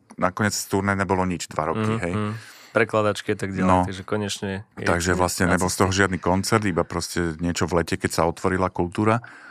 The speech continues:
Speaker 1: A teraz ideme konečne po dvoch rokoch, že turné a strašne sa na to teším.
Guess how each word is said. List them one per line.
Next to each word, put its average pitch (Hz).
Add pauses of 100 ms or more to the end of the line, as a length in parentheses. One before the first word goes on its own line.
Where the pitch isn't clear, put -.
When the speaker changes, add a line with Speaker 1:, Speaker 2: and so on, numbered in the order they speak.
(100)
Speaker 1:
A -
teraz 101
ideme 95
konečne 101
po 92
dvoch 87
rokoch, 87
že 82
turné 98 (100)
a 85 (320)
strašne -
sa -
na 82
to -
teším. -